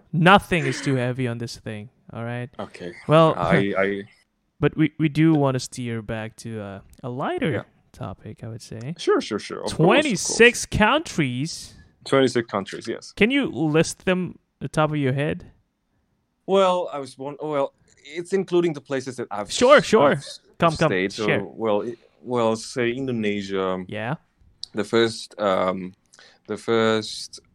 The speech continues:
Speaker 2: abroad experience was Singapore because I,
Speaker 1: Singapore,
Speaker 2: I
Speaker 1: yeah.
Speaker 2: was, my, was with my parents. And Malaysia, Singapore is,
Speaker 1: Mm-hmm.
Speaker 2: um, very close to Malaysia, and
Speaker 1: Mm-hmm.
Speaker 2: Australia, and, um, and Malaysia. Oh,
Speaker 1: Mm.
Speaker 2: I've, I've said Malaysia and Thailand.
Speaker 1: Yeah.
Speaker 2: Uh, Southeast Asia,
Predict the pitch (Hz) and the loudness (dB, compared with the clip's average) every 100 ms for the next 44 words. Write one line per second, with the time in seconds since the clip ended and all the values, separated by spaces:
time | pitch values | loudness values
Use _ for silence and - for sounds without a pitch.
0 | _ 104 - 113 110 - 110 101 92 - | _ -8 0 2 2 -2 -2 -2 -4 -10
1 | - 98 92 - 98 101 120 - - - | -8 -6 -4 0 2 2 -2 -10 -8 -10
2 | - - 90 143 175 156 - - 185 - | -10 -8 -4 -2 -2 -2 -6 -8 -8 -8
3 | 90 - 98 - 92 92 90 90 95 95 | -12 -16 -16 -10 -8 -8 -10 -12 -14 -16
4 | - 90 95 92 92 98 95 98 104 101 | -18 -20 -20 -8 -2 -2 0 2 2 -2
5 | 98 87 - 90 92 127 123 87 80 _ | -10 -12 -8 -8 -6 -8 -8 -8 -10 _
6 | _ _ 95 90 98 95 87 87 90 90 | _ _ 0 0 -4 -6 -8 -12 -8 -8
7 | 90 143 120 95 92 90 90 90 _ _ | -8 -6 -2 0 2 0 -2 -4 _ _
8 | _ _ _ _ 101 92 90 90 85 87 | _ _ _ _ -10 -8 -4 -2 0 0
9 | 85 87 85 85 _ _ _ _ _ _ | -2 -4 -10 -14 _ _ _ _ _ _
10 | _ _ _ _ - _ 98 - 95 95 | _ _ _ _ -20 _ -12 -10 -8 -6
11 | 87 87 90 87 87 87 - - 65 67 | -2 0 0 -2 -2 -4 -6 -6 -6 -6
12 | - - - - - 80 76 67 - - | -8 -10 -10 -12 -10 -10 -10 -12 -8 -8
13 | 95 98 90 90 85 87 - _ 110 117 | -2 2 2 2 -2 -6 -10 _ -14 0
14 | 117 113 123 127 127 107 113 107 76 | 2 4 4 2 0 -6 -8 -8 -12